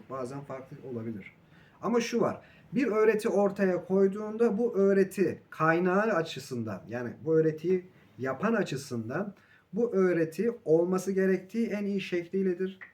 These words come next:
Ve en önemlisi şu, bu öğreti belirli bir zaman, belirli bir mekan veya belirli bir kültürle sınırlı bir öğreti değildir. Dolayısıyla dinin camiyeti,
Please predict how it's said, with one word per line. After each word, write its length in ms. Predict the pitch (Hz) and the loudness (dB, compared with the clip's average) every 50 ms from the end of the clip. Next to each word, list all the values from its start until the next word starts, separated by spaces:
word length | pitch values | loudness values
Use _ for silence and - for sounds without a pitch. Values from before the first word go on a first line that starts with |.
| _ _ - - - _ _ _ _ _ _ _ _ _ | _ _ -20 -20 -20 _ _ _ _ _ _ _ _ _
Ve 160 | 113 120 151 | -8 -4 0
en 320 | 170 202 - - 180 190 190 | 2 2 2 2 2 2 2
önemlisi 440 | 185 180 175 170 170 165 160 160 151 | 2 2 0 -2 -4 -6 -8 -10 -14
şu, 300 | - - 135 113 - 170 | -10 -8 -8 -8 -4 -4
bu 140 | 190 - | -4 -2
öğreti 460 | 165 170 170 165 160 156 160 185 170 160 | 0 0 2 2 0 0 0 -4 -4 -2
belirli 380 | 156 151 170 170 175 180 170 | -2 -2 -2 -2 -2 -4 -4
bir 60 | 165 | -4
zaman, 480 | 151 147 147 151 147 147 151 160 165 156 | -6 -6 -6 -4 -4 -2 -2 -4 -4 -4
belirli 320 | 143 143 151 147 151 151 | -4 -4 -4 -4 -4 -6
bir 120 | 147 139 135 | -6 -8 -12
mekan 420 | 135 131 127 - - 160 165 156 | -12 -14 -14 -10 -10 -8 -8 -8
veya 260 | 143 143 139 135 127 | -8 -8 -10 -10 -8
belirli 360 | 123 131 139 147 151 165 156 147 | -8 -8 -8 -6 -8 -8 -8 -8
bir 160 | 131 - - | -12 -14 -16
kültürle 540 | - - 131 127 123 - 143 139 143 165 160 | -16 -14 -14 -14 -12 -14 -14 -10 -10 -10 -10
sınırlı 580 | - - - - 135 139 147 156 160 170 156 | -10 -14 -16 -16 -10 -8 -6 -4 -4 -4 -6
bir 180 | 143 131 104 - _ | -6 -10 -14 -14 _
öğreti 540 | 131 135 135 131 127 - - 180 214 247 240 - _ _ _ _ _ _ _ _ _ _ _ _ | -12 -10 -8 -8 -10 -10 -6 -6 -6 -6 -6 -12 _ _ _ _ _ _ _ _ _ _ _ _
değildir. 400 | 196 208 220 202 160 123 117 - - - - - _ _ - 131 | -2 0 0 0 0 -2 -4 -6 -8 -14 -20 -20 _ _ 0 4
Dolayısıyla 800 | 156 175 214 233 240 233 - 269 262 226 160 120 98 - - _ _ _ _ _ _ _ _ _ _ - - _ _ _ _ _ _ _ _ _ _ _ _ _ _ _ _ _ _ 143 120 117 | 4 6 6 4 4 2 -2 -2 0 2 2 0 0 -4 -12 _ _ _ _ _ _ _ _ _ _ -20 -20 _ _ _ _ _ _ _ _ _ _ _ _ _ _ _ _ _ _ -18 -10 -6
dinin 560 | 156 175 190 208 226 247 269 262 233 190 156 - - | 0 4 4 6 6 6 4 4 4 2 0 -2 0
camiyeti, 880 | - 175 165 165 170 175 180 170 170 170 165 156 - - 110 107 107 | 4 6 6 6 6 4 2 2 2 2 2 2 0 -4 -8 -10 -10